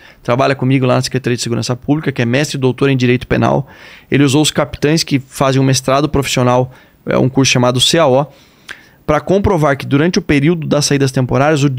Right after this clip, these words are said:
os indicadores criminais, eles aumentam substancialmente. Ou seja, o cara que tá saindo do, sendo beneficiado pela saída temporária, ele não tá indo visitar o pai, a mãe, a família, ele tá cometendo crimes.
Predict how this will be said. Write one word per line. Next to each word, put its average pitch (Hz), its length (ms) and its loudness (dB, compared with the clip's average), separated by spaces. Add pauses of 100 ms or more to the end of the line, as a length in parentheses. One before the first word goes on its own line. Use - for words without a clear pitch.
(120)
os 156 140 2
indicadores 170 560 0
criminais, 151 580 0 (800)
eles 151 400 2
aumentam 165 640 0
substancialmente. 160 880 0
Ou 180 80 2
seja, 123 320 0
o 110 40 -4
cara 214 200 -4
que - 100 -14
tá 131 140 -2
saindo 120 420 -2
do, 110 220 -6 (460)
sendo 143 220 0
beneficiado 151 460 0
pela 131 140 -2
saída 127 240 -2
temporária, 139 560 0 (280)
ele 202 140 0
não 262 120 0
tá 247 180 0
indo 247 100 0
visitar 208 300 -2
o 196 80 0
pai, 160 440 2
a 131 60 2
mãe, 143 280 2
a 143 40 0
família, 156 380 2
ele 131 100 2
tá 151 220 -2
cometendo 165 540 -2 (160)
crimes. 196 600 0